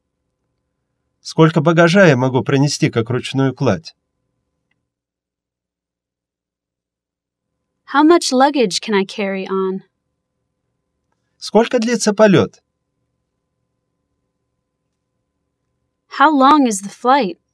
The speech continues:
Speaker 1: Когда можно ожидать обед?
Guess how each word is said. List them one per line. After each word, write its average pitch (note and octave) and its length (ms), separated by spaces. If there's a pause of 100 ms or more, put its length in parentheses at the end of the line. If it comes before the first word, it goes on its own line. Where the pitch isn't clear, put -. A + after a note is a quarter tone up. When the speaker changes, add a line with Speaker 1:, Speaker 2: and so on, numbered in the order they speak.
(1080)
Speaker 1:
Когда C3+ 400
можно G#3 320
ожидать G3+ 420
обед? E3 460